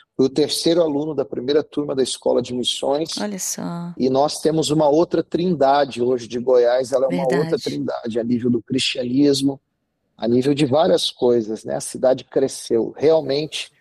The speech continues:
Speaker 1: a M C M abençoou aquela cidade.
Speaker 2: Glória a Deus. E aí, é, nesse caso,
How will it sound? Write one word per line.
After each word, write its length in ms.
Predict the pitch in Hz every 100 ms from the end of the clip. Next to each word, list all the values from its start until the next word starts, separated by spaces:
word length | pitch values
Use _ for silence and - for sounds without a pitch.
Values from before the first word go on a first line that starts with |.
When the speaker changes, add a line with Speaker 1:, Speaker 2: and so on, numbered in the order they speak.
| _ _ _ _
Speaker 1:
a 160 | - 113
M 120 | 135
C 220 | - -
M 120 | 131
abençoou 640 | 139 131 143 147 - 135 131
aquela 240 | - 127
cidade. 600 | - - 107 95 90 - -
Speaker 2:
Glória 320 | 170 180 180
a 20 |
Deus. 460 | 175 165 170 170 - - - _ -
E 100 | 196
aí, 500 | 202 202 226 254 -
é, 320 | 202 196 196
nesse 300 | 190 202 208
caso, 640 | - 208 214 226 214 240